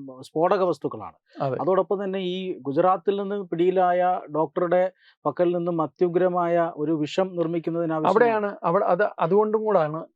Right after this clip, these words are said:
Speaker 2: ഞാൻ നേരത്തെ പറഞ്ഞ രീതികളിൽ മാറ്റം വന്നിരിക്കുന്നത്. ഇപ്പൊ ഇവരുടെ ഈ പദ്ധതി വിജയിച്ചിരുന്നെങ്കിൽ ഒരുപക്ഷെ ഇന്ത്യയിലെ ഏതെങ്കിലും ഒരു വലിയ നഗരത്തിൽ ഒരു വിഷവാതക ആക്രമണം ഉണ്ടായേനെ.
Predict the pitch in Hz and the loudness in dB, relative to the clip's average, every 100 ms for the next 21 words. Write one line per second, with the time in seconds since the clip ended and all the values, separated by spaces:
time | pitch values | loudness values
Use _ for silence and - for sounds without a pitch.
0 | - 175 170 156 147 156 147 143 139 131 | -10 -6 -2 -2 -2 -4 -4 -4 -6 -4
1 | 170 180 175 170 151 131 127 - 117 110 | -4 -2 0 0 -2 -2 -4 -6 -10 -12
2 | 107 98 110 110 - _ _ _ - 156 | -16 -18 -18 -20 -20 _ _ _ -8 2
3 | 196 185 202 220 220 220 196 190 170 151 | 2 4 2 2 2 2 0 -4 -2 -2
4 | - 160 170 170 147 135 165 160 160 135 | -2 -2 -2 -2 -4 -2 -2 -2 -4 -4
5 | 131 117 101 165 _ _ _ 196 214 202 | -6 -8 -14 -18 _ _ _ 0 2 0
6 | - 208 175 165 175 185 180 165 151 160 | 0 -2 0 0 2 2 2 0 2 0
7 | 175 175 170 151 147 143 143 175 180 139 | 0 -2 -2 -2 0 2 2 2 0 0
8 | 123 135 135 117 113 - _ _ _ 175 | -2 -2 -2 -4 -14 -16 _ _ _ -4
9 | 170 143 160 - 220 180 147 151 151 151 | -2 -4 -4 2 2 4 2 2 0 0
10 | 165 - _ 143 139 165 170 160 156 143 | -2 -4 _ -8 -6 -6 -2 -2 0 -4
11 | - _ 131 127 127 120 110 107 | -8 _ -12 -2 0 0 -4 -12